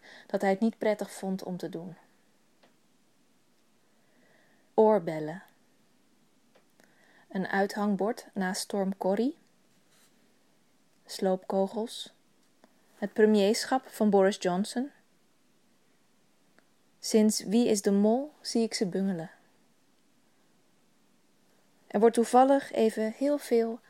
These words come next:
aan zijden draadjes gehangen, lijkt het.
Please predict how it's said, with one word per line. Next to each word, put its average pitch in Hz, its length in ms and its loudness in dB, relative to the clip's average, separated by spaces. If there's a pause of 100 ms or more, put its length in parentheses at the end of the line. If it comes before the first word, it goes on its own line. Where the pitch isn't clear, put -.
(200)
aan 208 180 -2
zijden 202 340 0
draadjes 190 460 -4
gehangen, 175 500 -10 (280)
lijkt 180 360 -12
het. - 260 -14